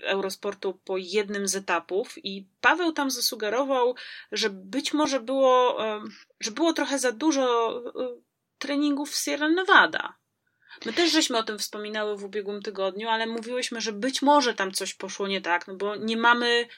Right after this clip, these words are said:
konkretnych danych, bazujemy tylko i wyłącznie na tej wiedzy przekazanej przez,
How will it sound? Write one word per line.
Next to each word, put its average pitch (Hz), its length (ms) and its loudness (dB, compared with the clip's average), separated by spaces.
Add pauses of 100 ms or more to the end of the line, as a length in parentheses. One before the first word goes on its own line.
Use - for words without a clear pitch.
(100)
konkretnych 233 640 -4
danych, 202 340 2
bazujemy 202 540 -4
tylko 269 300 -4
i 285 100 -2
wyłącznie 226 420 -6
na 214 120 -4
tej 226 200 -6
wiedzy 214 260 -2
przekazanej 214 640 -4
przez, 214 560 -2